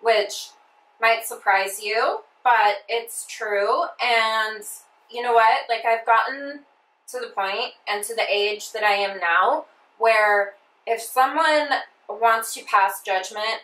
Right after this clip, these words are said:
on me and not like me based off of a picture or who they think I am, that's their choice and their problem, not mine.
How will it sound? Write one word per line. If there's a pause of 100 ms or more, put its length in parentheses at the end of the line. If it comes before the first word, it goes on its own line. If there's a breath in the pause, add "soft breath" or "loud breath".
on
me (180)
and
not
like
me (500)
based
off
of (120)
a
picture
or
who
they
think
I
am, (840)
that's (680)
their
choice (460)
and (220)
their
problem, (500)
not
mine.